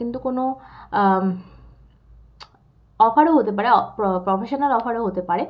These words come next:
যেটা খুব কাছের, তোমার মনের কাছের, কারণ এটা কাপসের কার্ড, তো এটা একটা বা-, ভালোবাসার, আহ, বস্তু নিশ্চয়ই, মানে সেই জিনিসটা তোমার ভালোবাসা, সেই জব, ড্রিম জব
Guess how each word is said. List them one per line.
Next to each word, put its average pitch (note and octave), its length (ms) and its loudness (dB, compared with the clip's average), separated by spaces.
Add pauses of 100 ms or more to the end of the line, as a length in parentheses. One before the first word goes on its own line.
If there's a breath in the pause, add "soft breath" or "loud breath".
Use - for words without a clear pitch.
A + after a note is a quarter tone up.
(460 loud breath)
যেটা D#4+ 220 0
খুব G#4+ 100 4 (160)
কাছের, A3 420 2 (180)
তোমার A3+ 200 -2 (140)
মনের C4 340 4 (100)
কাছের, E3 360 -4
কারণ G#3+ 200 0
এটা C4+ 100 0 (400)
কাপসের B3+ 440 2
কার্ড, F4+ 240 0
তো G3 60 2 (460 loud breath)
এটা B3+ 160 -2
একটা D#4+ 160 -4 (140)
বা-, G3 260 0
ভালোবাসার, A#3+ 580 2
আহ, - 360 -8 (120)
বস্তু F#3+ 240 -4 (140)
নিশ্চয়ই, F3+ 440 -4
মানে G3 200 -2
সেই C4 120 -2 (100)
জিনিসটা C4 400 -6
তোমার F4 260 4
ভালোবাসা, F#3+ 420 0
সেই A#3 120 -4 (120)
জব, G#3+ 200 4 (160)
ড্রিম A3+ 220 -4 (120)
জব G3+ 180 2